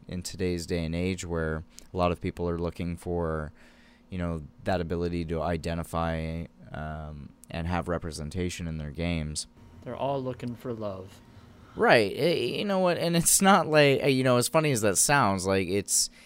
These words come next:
Speaker 1: it's not too off, far off from the truth. Like, you know, a lot of the times when you, when you don't have some type of romantic element in the game at some point, like, even if it's just, like, hints or something like that, like, m-, a lot of people will,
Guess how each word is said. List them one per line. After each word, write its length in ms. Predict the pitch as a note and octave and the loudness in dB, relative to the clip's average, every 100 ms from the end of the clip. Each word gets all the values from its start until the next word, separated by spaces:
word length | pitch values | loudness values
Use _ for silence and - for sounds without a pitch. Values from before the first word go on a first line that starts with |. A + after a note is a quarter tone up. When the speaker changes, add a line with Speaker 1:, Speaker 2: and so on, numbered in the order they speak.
| - | -12
Speaker 1:
it's 200 | C3 - | -4 0
not 140 | D#3+ C#3 | 2 2
too 200 | - C3 | 4 4
off, 340 | A#2 A2+ - | 4 2 -4
far 360 | - C3+ A#2 G#2+ | -2 4 6 6
off 100 | G2+ | 4
from 160 | - F#2 | 0 -6
the 60 | |
truth. 460 | - - C3 F2+ - | -4 0 2 2 0
Like, 280 | F#2+ F2+ G2+ | 0 0 -2
you 60 | |
know, 320 | F#2+ F#2+ F#2+ F2 G1+ | -2 -2 -4 -8 -6
a 120 | G2+ | -2
lot 180 | G#2+ A#2 | 2 0
of 80 | G#2+ | 0
the 60 | |
times 280 | G#2+ G#2+ G2+ | -2 -2 -2
when 140 | G#2 | -2
you, 420 | G2 F#2+ F#2 F#2 - - - - - | -2 -2 -2 -4 -10 -20 -20 -20 -14
when 140 | - A2 | -2 0
you 80 | A2 | 2
don't 220 | D#3 D3+ | 2 2
have 180 | B2 G#2+ | 0 0
some 240 | B2+ B2 | 0 -2
type 340 | - G#2 - | 0 -2 0
of 360 | F#2+ F2 E2 B1+ | -2 -2 -4 -6
romantic 640 | F#2+ F#2 F#2+ G2 F#2 F#2 F2 | -4 0 0 0 -2 -4 -2
element 400 | F#2 F2+ F2 E2 | -2 -2 -4 -6
in 80 | |
the 100 | E2+ | -6
game 540 | D#2+ E2 E2+ F#2+ A2+ B2 _ _ _ _ _ _ - | -4 -4 -4 -4 -8 -12 _ _ _ _ _ _ -4
at 200 | F#2+ - | -2 0
some 240 | F#2 F#2 | -2 -4
point, 360 | A2 A2+ A#2 - | -4 -6 -6 -4
like, 220 | G2 G#2 | -4 -2
even 240 | G3+ B3+ | -4 -4
if 100 | A3+ | -4
it's 140 | C3+ - | -2 -2
just, 220 | C3 - | -2 0
like, 160 | G2+ | -2
hints 360 | - C3+ A#2+ - | -4 -6 -4 -4
or 140 | F#2+ | -4
something 300 | F2 - G2 | -4 -6 -6
like 160 | G2 F2+ | -6 -6
that, 340 | F#2+ A#2 G2 | -2 -2 -2
like, 200 | F#2 F#2 - | -2 -4 -6
m-, 240 | F#2+ F#2+ | -10 -8
a 140 | - G2 | -6 -4
lot 180 | A2 | -2
of 100 | B2+ | -2
people 440 | - B2 - A2 G2 | -4 -8 -4 -4 -2
will, 420 | F#2+ F#2 F2+ | -2 -2 -4